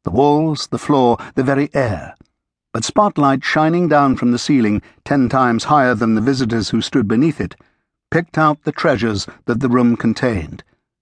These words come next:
and these shone soft and gold. They ran along both walls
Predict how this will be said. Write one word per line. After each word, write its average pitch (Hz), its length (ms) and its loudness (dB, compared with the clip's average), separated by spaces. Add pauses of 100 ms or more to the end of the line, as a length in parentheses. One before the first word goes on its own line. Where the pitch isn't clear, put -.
(120)
and 98 180 -2
these 117 380 2 (360)
shone 110 520 0 (320)
soft - 520 -6
and 90 200 -4
gold. 107 520 -6 (800)
They 101 140 -6
ran 185 220 2
along 170 420 4
both 147 260 0
walls 117 460 0